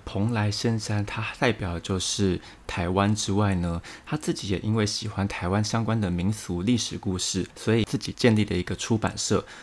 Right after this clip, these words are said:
专门去搜集台湾的民间故事，然后把它做成童话，甚至要给小朋友看。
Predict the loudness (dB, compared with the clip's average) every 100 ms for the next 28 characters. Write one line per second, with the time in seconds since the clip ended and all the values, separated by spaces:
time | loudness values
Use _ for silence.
0 | -8 -2 2 2 2 2 2 4 4 2
1 | -2 -2 -4 -4 0 2 4 2 2 0
2 | 0 0 0 0 0 0 0 0 0 -4
3 | -6 0 0 0 -2 -2 -2 -2 -4 -6
4 | 0 0 0 -2 0 0 0 0 0 -2
5 | 0 -2 -2 -4